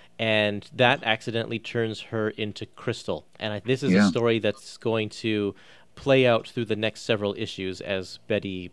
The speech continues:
Speaker 1: you know, remains Crystal, and Thunderbolt Ross is kind of furious that this is happening and stuff.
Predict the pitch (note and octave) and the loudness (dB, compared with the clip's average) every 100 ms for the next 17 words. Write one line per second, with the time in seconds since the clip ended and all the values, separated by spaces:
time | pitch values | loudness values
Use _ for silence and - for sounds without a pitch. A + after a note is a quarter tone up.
0 | - A2 G#2+ F#2 G2+ G#2 G#2 G2 - A2 | -16 -8 -6 -2 -2 -2 -4 -6 -10 -12
1 | - G#2 G2 - G2 F#2 F2+ - - - | -4 -2 -2 -4 -8 -8 -12 -18 -20 -10
2 | - A2+ G2 F#2+ F#2+ F2+ F2+ F2+ - G2 | -4 -2 -2 -4 -2 -2 -2 -10 -12 -10
3 | F2 - G2 F2+ F2 - F2 F2 F2 F2 | -10 -6 -4 -4 -6 -12 -12 -12 -12 -12
4 | F2 E2 F#2 F2+ E2+ - F2 | -12 -10 -10 -10 -12 -10 -12